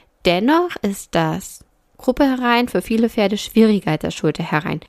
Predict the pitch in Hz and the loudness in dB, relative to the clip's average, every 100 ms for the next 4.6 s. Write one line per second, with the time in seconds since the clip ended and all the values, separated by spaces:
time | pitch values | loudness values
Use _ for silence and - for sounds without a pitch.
0 | - 175 160 160 185 180 175 - 165 160 | -4 -2 0 0 0 0 -2 -2 -2 -2
1 | - 202 202 196 190 170 165 - 185 175 | 0 0 2 0 0 -2 -4 -4 -6 -4
2 | 175 254 294 254 233 233 240 - 214 - | 0 0 2 0 0 -2 -4 -2 -4 -4
3 | 226 214 - 220 - - - - 180 190 | -4 -4 -4 -6 -6 -8 -6 -2 -2 -2
4 | 202 196 190 185 175 175 | -4 0 0 0 -2 -4